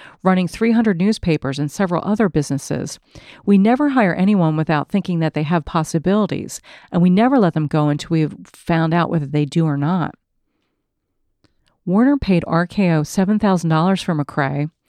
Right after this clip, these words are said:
three thousand for its standard carrying charge, one thousand a week for McCrae himself. Aubrey Smith was paid twenty-five hundred for two weeks of work, and Pat O'Brien,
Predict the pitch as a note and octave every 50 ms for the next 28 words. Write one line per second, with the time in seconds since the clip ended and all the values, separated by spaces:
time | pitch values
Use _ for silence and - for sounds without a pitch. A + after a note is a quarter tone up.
0 | - - - - - - - _ - - G3+ A#3 A#3+ - A#3 F#3+ F#3 F3+ - F#3+
1 | E3+ - - D#3 D3+ - - - F#3+ F3 E3 D3+ D3 D3 - - G#3+ A3+ A#3+ A#3+
2 | G3 E3+ - - D3 C#3 C#3 C#3+ C#3 - - E3+ F3 F3+ - F3+ E3 D#3+ D3 D#3+
3 | D#3 D3 D3+ D3 - - - D#3 C#3+ C3+ - - D#3 C#3+ C3 C3+ - - - -
4 | F3+ D#3 - - - - - - _ _ _ _ _ _ _ _ _ _ _ _
5 | _ _ _ _ _ _ _ _ - _ _ _ _ _ - G#3+ A3 G#3+ G3+ F#3
6 | F3 E3+ - - A3+ B3 C4 - - F#3 E3+ - - - E3 D#3 D#3 D#3 - -
7 | - B3 C#4 C4 - G#3 F3 - - E3+ D3 E3 D#3 D3 - - D#3 - - -
8 | B3 C4 B3+ G3+ - - - D#3+ C3 - D3 C#3+ E3+ D3+ _ - _ _ _ -
9 | - - - - - - - F3+ - - G3 F#3 F3+ E3+ - - F3+ F#3+ G#3+ A#3
10 | G#3+ E3+ D3 C#3 C#3+ C#3